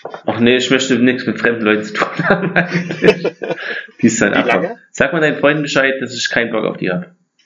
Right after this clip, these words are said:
Speaker 2: Okay.
Speaker 1: Aber dass ich die trotzdem sehr, sehr gerne hab. Ähm, wir fahren zwei Wochen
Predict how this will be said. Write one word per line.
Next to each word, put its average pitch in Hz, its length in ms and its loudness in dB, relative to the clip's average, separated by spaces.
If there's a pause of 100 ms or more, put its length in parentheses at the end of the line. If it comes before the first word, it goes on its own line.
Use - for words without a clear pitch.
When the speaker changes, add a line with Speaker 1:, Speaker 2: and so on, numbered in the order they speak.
Speaker 2:
Okay. - 320 -12 (160)
Speaker 1:
Aber 104 240 2
dass 110 120 -2
ich - 80 -10
die - 120 -12
trotzdem 110 280 0
sehr, 101 280 0
sehr 95 100 -2
gerne 95 220 -2
hab. - 500 -10
Ähm, 117 100 2
wir 120 140 2
fahren 131 420 -2 (520)
zwei 117 200 4
Wochen 120 320 0